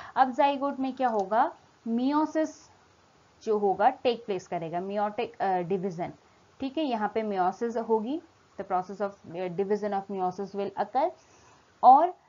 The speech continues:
सेल में डिवीजन होते रहेगा, Continuous यहाँ पे सेल का डिवीजन होगा, एक से दो सेल, दो से चार, चार से आठ, और फिर क्या होगा,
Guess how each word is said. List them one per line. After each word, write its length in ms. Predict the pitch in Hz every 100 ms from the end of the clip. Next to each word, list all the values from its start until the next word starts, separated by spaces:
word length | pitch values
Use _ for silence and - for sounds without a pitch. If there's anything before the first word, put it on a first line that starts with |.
| _
सेल 380 | - 269 226 233
में 300 | 233 262 285
डिवीजन 460 | 208 190 202 254 381 - -
होते 280 | 262 254 240
रहेगा, 300 | 202 175 175
Continuous 640 | 175 226 233 262 247 240
यहाँ 180 | 220 190
पे 80 | 208
सेल 280 | 208 190 180
का 140 | 190
डिवीजन 420 | 185 185 185 202 202
होगा, 380 | 202 185 262 - - - -
एक 220 | 202 196 196
से 160 | 202
दो 240 | 175 208 220
सेल, 300 | 220 202 202
दो 260 | 190 180
से 260 | 180 190 180
चार, 440 | 180 208 196 196
चार 280 | 196 185 170
से 280 | - 202 -
आठ, 320 | 180 208 - -
और 160 | 240
फिर 320 | 262 - 294 277
क्या 180 | 240
होगा, 320 | 220 180 220